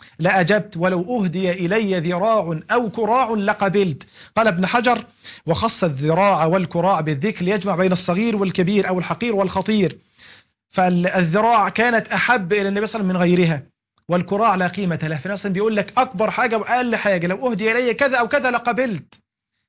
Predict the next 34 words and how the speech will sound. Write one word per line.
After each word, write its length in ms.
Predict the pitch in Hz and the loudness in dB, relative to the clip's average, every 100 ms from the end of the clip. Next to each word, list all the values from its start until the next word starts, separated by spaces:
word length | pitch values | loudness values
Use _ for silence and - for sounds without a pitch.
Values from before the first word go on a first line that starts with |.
| _ _ | _ _
فكان 400 | 170 180 220 196 | -4 -2 2 2
يقبل 320 | 226 - 185 | 0 0 -2
هدية، 220 | 160 180 | 0 0
وكان 240 | 170 208 226 | -2 0 0
يحث 500 | 196 - 262 - 190 | 0 -2 -8 -8 -6
على 280 | 156 165 170 | -2 -2 -2
قبول 420 | 165 156 202 185 | -4 -6 -2 -2
الهدية. 600 | 151 160 190 170 139 - _ _ _ _ | -2 -2 -2 -2 -6 -12 _ _ _ _
"بأبي 460 | 143 175 208 208 190 | -4 -2 0 0 0
هو 300 | 175 202 185 | 0 0 -2
وأمي"، 240 | 208 180 | -2 -2
صلى 240 | 175 190 175 | -2 0 0
الله 360 | 170 196 170 | 2 2 2
عليه 260 | 156 185 170 | 0 0 2
وآله 320 | 170 190 170 | 2 2 2
وسلم، 340 | 165 196 190 175 | 2 0 0 0
قائلاً: 460 | 180 170 226 220 208 | 0 0 2 0 0
"أجيبوا 320 | 175 220 185 | -2 0 -2
الداعي 480 | 165 139 247 254 214 | -2 0 2 2 0
ولا 340 | 185 220 233 202 | 0 0 0 0
تردوا 480 | 185 190 208 165 | 0 -2 -2 0
الهدية 540 | 175 160 165 254 277 269 _ _ _ - | 0 2 0 0 -2 -4 _ _ _ -2
ولا 220 | 180 202 | 0 2
تضربوا 420 | 185 170 208 180 | 2 0 2 2
المسلمين". 640 | 175 165 175 175 220 214 185 - _ - - _ | 0 -2 0 2 4 2 0 -8 _ -20 -20 _
بل 180 | 156 180 | -2 0
إنه 380 | 196 180 220 202 | 0 0 0 0
صلى 300 | - 214 180 | 0 -2 -2
الله 420 | 170 202 196 170 | -2 0 2 0
عليه 220 | 165 190 | -2 -2
وسلم 320 | 170 202 190 | -2 -2 -2
لما 440 | 175 190 170 165 156 | 0 0 0 0 2
رد 320 | 214 196 156 | 0 -2 -2
هدية 840 | 170 165 160 208 185 185 185 180 | -2 0 0 0 0 0 -2 -2